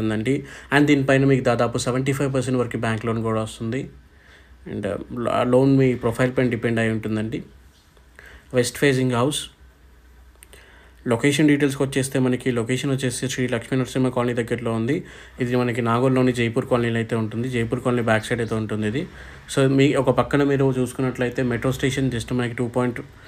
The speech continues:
ఫైవ్ to త్రీ కిలోమీటర్స్ దూరంలో అయితే ఉంటుందండి. ఇది వచ్చేసి మనకి ఫస్ట్ ఫ్లోర్‌లో ఉన్న టూ బీహెచ్కే హౌస్. మీకు గ్రౌండ్ ఫ్లోర్‌లో ఈ ఏరియాలో, ఈ ఏరియాలో దాదాపు మీకు ఈజీగా ఒక సెవెన్ to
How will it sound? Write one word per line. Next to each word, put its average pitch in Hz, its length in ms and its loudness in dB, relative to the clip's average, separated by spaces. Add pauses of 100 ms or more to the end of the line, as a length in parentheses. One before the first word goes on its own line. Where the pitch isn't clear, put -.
(200)
ఫైవ్ 127 220 4
to 139 80 2
త్రీ 131 180 2
కిలోమీటర్స్ 120 480 2
దూరంలో 113 320 0
అయితే 110 180 -2
ఉంటుందండి. 104 520 -6 (2500)
ఇది 135 160 -2
వచ్చేసి 139 300 2
మనకి 139 260 4
ఫస్ట్ 123 280 0
ఫ్లోర్‌లో 135 400 6
ఉన్న 123 180 2 (600)
టూ 135 200 4
బీహెచ్కే 123 560 2
హౌస్. 113 320 0 (560)
మీకు 143 240 6
గ్రౌండ్ 139 360 8
ఫ్లోర్‌లో 143 440 6
ఈ 139 160 6
ఏరియాలో, 127 320 4 (160)
ఈ 127 200 2
ఏరియాలో 131 420 8
దాదాపు 120 420 2
మీకు 117 320 -4 (500)
ఈజీగా 135 540 4
ఒక 117 180 -2
సెవెన్ 127 320 0
to 135 140 2